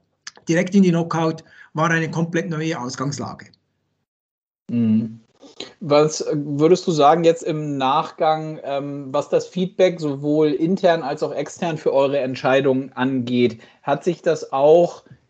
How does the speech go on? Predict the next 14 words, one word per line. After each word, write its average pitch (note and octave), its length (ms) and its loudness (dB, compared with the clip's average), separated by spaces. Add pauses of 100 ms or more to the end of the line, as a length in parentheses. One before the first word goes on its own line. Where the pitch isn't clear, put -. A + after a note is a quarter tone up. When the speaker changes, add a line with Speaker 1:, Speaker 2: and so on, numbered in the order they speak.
(120)
Speaker 2:
im D3 220 -4
Zuge E3 580 0
der C#3+ 380 0
ganzen C#3+ 340 -8
Wochen D#3+ 300 -2
und C#3 140 -8
Monaten D#3 440 -2
und C3+ 180 -8
der C3 140 4
Lage C#3 400 2
in C3+ 140 -4
Zeiten C#3+ 360 -2
der C3+ 100 0
Pandemie C#3 800 -4